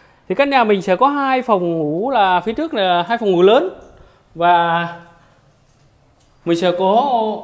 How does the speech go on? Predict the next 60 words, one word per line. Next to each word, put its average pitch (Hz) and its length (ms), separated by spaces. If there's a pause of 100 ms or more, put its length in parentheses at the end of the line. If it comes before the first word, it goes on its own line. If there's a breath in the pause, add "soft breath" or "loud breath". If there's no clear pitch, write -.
(120)
bốn 240 200
nhà 254 160
vệ 190 140
sinh, 262 240 (460)
cũng 160 160
như 233 160
riêng 254 220
mình 196 180
có 190 100
một 285 120
cái 247 100
nhà, 240 420 (300 loud breath)
nhà 180 140
vệ 175 160
sinh, 247 320
có 220 500
phòng 160 160
tắm 185 180
xông 262 160
hơi, 254 220
có 254 60
bồn 190 240
tắm 269 180
nằm. 208 340 (340 loud breath)
Và 175 180
di 254 100
chuyển 202 200
lên 247 180
phía 269 100
bên 294 120
trên 254 200
sân 262 180
thượng 240 340 (100)
thì 175 100
mình 165 140
sẽ 165 80
có 190 140
một 262 160
cái 226 80
phòng 190 220
thờ 180 440 (400 loud breath)
ở, 139 280
à, 190 380
phía 220 100
bên 262 200
trong. 262 180 (920 soft breath)
Bên 262 260
ngoài 185 440
thì, 175 160
à, 170 140
mình 165 120
sẽ 160 240
có 226 140
một 269 140
cái 247 80
khoảng 180 180
sân 254 240
ở 190 60
phía 233 140
trước, 339 220